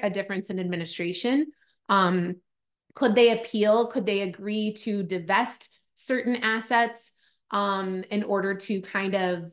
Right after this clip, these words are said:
you know, not be in violation of these specific markets where they're finding there to be a problem? Perhaps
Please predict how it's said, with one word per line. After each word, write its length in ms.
you 140
know, 120
not 360
be 120
in 100
violation 640
of 300
these 200
specific 480
markets 540
where 300
they're 200
finding 360
there 140
to 60
be 120
a 60
problem? 600
Perhaps 640